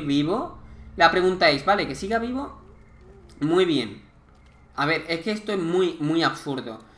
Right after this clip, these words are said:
Vosotros habéis visto en lo del garaje que la tía le había dado en la espalda, no en la cabeza, ¿vale?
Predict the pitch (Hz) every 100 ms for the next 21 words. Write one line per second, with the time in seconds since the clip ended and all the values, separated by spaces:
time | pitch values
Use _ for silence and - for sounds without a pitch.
0 | - _ 147 147 214 247 226 214 214 208
1 | - 208 233 - 143 151 151 147 147 170
2 | 185 269 - - _ _ - 151 147 202
3 | 226 208 226 170 160 160 202 226 226 -
4 | 143 - - 240 233 131 127 139 139 143
5 | 185 233 151 117 117 131 220